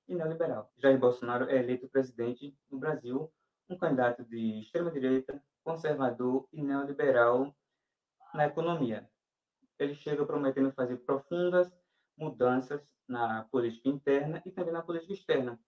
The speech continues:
O artigo tem como objetivo analisar as ideias, os valores, as ações e as práticas do governo Bolsonaro voltado pra política externa. Como hipótese, supomos que, ao adotar uma ideologia neoliberal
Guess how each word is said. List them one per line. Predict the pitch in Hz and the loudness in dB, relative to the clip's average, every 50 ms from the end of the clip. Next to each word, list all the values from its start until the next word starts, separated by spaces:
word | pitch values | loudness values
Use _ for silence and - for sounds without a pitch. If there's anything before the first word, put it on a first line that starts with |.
| _ _ _ | _ _ _
O | - 185 175 | 4 4 4
artigo | - - - - 156 156 143 139 | 4 2 -2 -8 -8 -6 -4 -4
tem | 135 131 123 | -2 -2 -2
como | - - 127 123 117 | 0 2 2 2 2
objetivo | 113 117 110 104 - _ - 120 131 127 120 113 110 - _ _ _ | 0 -2 -4 -6 -10 _ -6 -4 -4 -4 -4 -6 -14 -16 _ _ _
analisar | - 170 175 175 170 160 151 131 123 131 135 131 131 - | -2 2 2 4 2 2 0 -4 -4 -2 -2 -2 -2 -2
as | 160 160 147 135 | -2 -2 -2 -4
ideias, | 131 - 131 127 127 131 123 123 - _ _ | -4 -4 -2 -2 -2 -2 -4 -6 -8 _ _
os | - 123 117 | -16 -10 -6
valores, | 117 123 110 107 113 117 123 123 117 117 - _ _ _ _ _ _ - | -4 -4 -4 -2 -2 -4 -4 -4 -6 -8 -12 _ _ _ _ _ _ -12
as | 120 117 113 113 | -10 -8 -4 -4
ações | 110 110 - - 127 123 123 120 - - | -4 -4 -4 -4 -4 -4 -4 -4 -6 -6
e | 147 | -6
as | 139 - - | -6 -6 -8
práticas | _ - - 143 151 156 - _ - 110 104 - _ _ _ _ _ _ | _ -6 -4 -2 -2 -4 -4 _ -8 -8 -8 -8 _ _ _ _ _ _
do | - 131 | -10 -8
governo | 123 120 113 - 123 120 117 | -8 -6 -4 -4 -4 -4 -4
Bolsonaro | 110 113 113 113 - 113 113 120 123 131 127 | -6 -6 -8 -8 -8 -4 -2 -2 0 -2 -2
voltado | - 120 117 - - 120 123 123 | -4 -6 -8 -6 -6 -6 -6 -6
pra | - - 127 | -6 -8 -8
política | - _ 139 139 147 175 185 - - 160 | -8 _ -8 -2 0 0 0 0 -4 -10
externa. | 156 - - _ _ - 117 113 113 120 135 151 175 208 220 _ _ _ _ _ _ _ _ _ | -10 -10 -14 _ _ -4 -4 -4 -4 -4 -6 -8 -8 -10 -12 _ _ _ _ _ _ _ _ _
Como | _ - 202 202 196 165 | _ 8 8 8 8 6
hipótese, | - - _ - 127 135 151 151 - 123 110 107 104 _ _ _ | -2 -4 _ 2 2 4 2 2 -2 -8 -18 -20 -20 _ _ _
supomos | _ - 131 - - 123 123 131 131 131 - | _ -16 -10 -2 0 2 4 2 2 0 -2
que, | - _ 135 127 123 117 - _ _ _ _ - | -10 _ -6 -6 -6 -6 -10 _ _ _ _ -4
ao | 147 147 147 | -2 -2 -2
adotar | 147 139 147 139 - - - 131 131 131 | -2 -2 -2 -4 -2 2 4 4 4 4
uma | 131 131 131 | 2 2 2
ideologia | 131 127 139 135 131 131 123 117 117 120 120 113 110 113 113 - _ | 2 2 2 2 2 0 -2 -2 -2 -2 0 0 0 0 -4 -6 _
neoliberal | - 139 139 139 135 131 127 127 120 113 110 107 107 104 107 107 107 113 | -10 -8 -6 -4 -4 -2 0 0 0 2 2 2 2 2 2 0 -2 -6